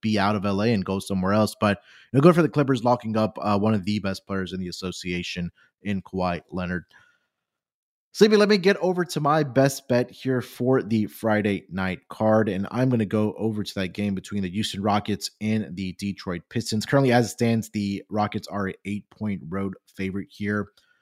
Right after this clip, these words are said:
And you take a look at this Pistons team, I f-,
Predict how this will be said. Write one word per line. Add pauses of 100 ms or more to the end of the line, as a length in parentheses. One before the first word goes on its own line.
(760)
And (320)
you
take
a
look
at
this
Pistons
team, (400)
I
f-,